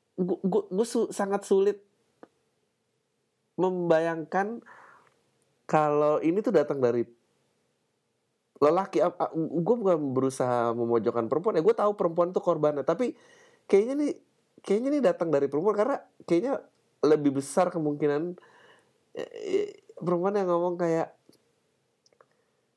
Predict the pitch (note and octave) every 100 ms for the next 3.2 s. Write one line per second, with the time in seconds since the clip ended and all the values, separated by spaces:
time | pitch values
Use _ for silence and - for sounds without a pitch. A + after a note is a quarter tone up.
0 | _ _ _ - A#3+ C4+ G3 F#3+ - -
1 | E3+ E3+ - C3 D3 D3+ C3+ D3+ C#3+ G2+
2 | B2+ C#3 D3 D3+ D3+ - B2 D#3+ F#3+ F#3
3 | E3+